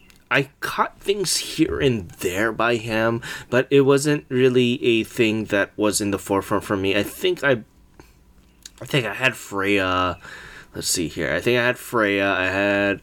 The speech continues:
uh, certain things over time. Uh, Unreachable Love Song.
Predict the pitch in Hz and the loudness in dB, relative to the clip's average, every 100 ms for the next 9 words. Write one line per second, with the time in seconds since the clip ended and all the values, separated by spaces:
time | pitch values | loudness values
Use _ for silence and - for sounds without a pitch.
0 | - 127 - - - - - 196 190 190 | -6 -4 -4 -2 0 0 0 0 0 -2
1 | - 170 147 139 131 127 - - 113 107 | 0 0 2 2 2 0 -4 -4 0 2
2 | 101 98 92 110 101 120 117 107 113 107 | 2 0 0 0 2 0 -2 -4 -6 -4
3 | 104 98 98 92 - 98 92 90 90 | -2 0 0 -2 -2 2 2 2 -2